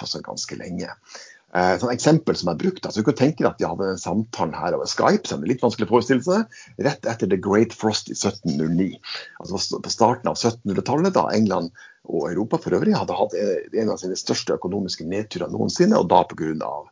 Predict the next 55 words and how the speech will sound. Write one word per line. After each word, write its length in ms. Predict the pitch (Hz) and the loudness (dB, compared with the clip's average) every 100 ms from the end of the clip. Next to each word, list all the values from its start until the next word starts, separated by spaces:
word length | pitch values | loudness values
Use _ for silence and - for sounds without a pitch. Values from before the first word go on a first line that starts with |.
| _ - - _ | _ -20 -20 _
The 80 | - | 2
Great 240 | 135 143 - | 4 4 4
Frost 360 | 185 - - 71 | 2 2 -6 -10
at 200 | - 101 | -12 -6
været 320 | 98 98 98 76 | 0 0 0 -4
var 120 | 78 | -10
rett 160 | - - | -12 -14
og 60 | |
slett 160 | 80 85 | -12 -12
dårlig, 240 | 76 76 64 | -12 -10 -10
og 80 | 80 | -8
landbruksavlinga 720 | 85 85 - 78 73 58 57 | -8 -8 -8 -8 -10 -12 -12
ble 120 | - | -10
deretter. 400 | - - - - _ _ _ _ _ - _ - | -10 -10 -16 -20 _ _ _ _ _ -20 _ 0
Og 120 | 175 | 6
så 140 | 208 | 6
noen 260 | 175 139 135 | 6 4 4
år 160 | 117 78 | 4 0
etter 160 | 82 | -6
den, 220 | 131 196 135 | -6 -6 -10
da, 80 | |
så 160 | - 110 | -12 -12
hadde 160 | 107 98 | -10 -8
nemlig, 380 | 101 95 90 - - - _ - _ _ _ 190 | -8 -6 -8 -10 -20 -20 _ -20 _ _ _ -4
eh, 160 | 180 | -4
statsgjelda 960 | - - 120 156 - - 80 80 76 - - | -4 -2 -2 -2 -10 -8 -6 -6 -8 -10 -10
i 80 | 90 85 | -10 -6
U 160 | 90 87 | -6 -6
K 240 | - 202 285 - _ 85 | -4 -2 -2 -6 _ -8
hadde 180 | 80 85 | -4 -2
vært 160 | - | 0
over 240 | - 107 - | 0 0 0
seksti 400 | 113 - - - | -6 -6 -8 -6
prosent 480 | - 104 113 - | 0 2 2 0
av 80 | - - | -4 -4
B 100 | 65 | -4
N 80 | - | 2
P, 160 | 180 | 4
noe 160 | 147 - | 4 4
som 140 | 104 | 6
er 80 | 117 | 6
veldig 120 | 110 - | 4 2
høyt 260 | 139 98 - | 2 2 0
da, 160 | 64 69 | -2 -2
i 80 | |
forhold 320 | - 104 98 - | -2 -2 -2 -6
til 80 | |
at 80 | 78 | -4
de 60 | 87 | -4
hadde 160 | 92 104 | -4 -6
mindre 240 | 104 - | -6 -2
skatteinngang 480 | 104 - - 95 - | -2 -2 -4 -4 -4
på 160 | 62 | -6
den 80 | 65 | -6
gangen. 160 | 55 | -8